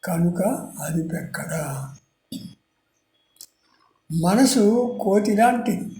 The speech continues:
తనువు అదుపు చేయటం సాధ్యం, తనను అదుపు చేయటం సాధ్యమా?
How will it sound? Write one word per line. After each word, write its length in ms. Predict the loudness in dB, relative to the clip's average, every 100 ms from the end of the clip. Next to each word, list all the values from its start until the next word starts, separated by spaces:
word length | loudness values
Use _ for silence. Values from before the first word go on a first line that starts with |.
| -18 _ _ _ _ _ _ _ _ _ _ -4
తనువు 580 | 4 6 6 6 2 0
అదుపు 340 | 0 2 2
చేయటం 500 | 2 2 2 2 0
సాధ్యం, 440 | -2 -4 -4 -4 -2
తనను 540 | 0 2 4 4 2
అదుపు 300 | 2 2 2
చేయటం 480 | 2 4 4 2 -2
సాధ్యమా? 840 | -4 -6 -2 0 0 0 -4 -10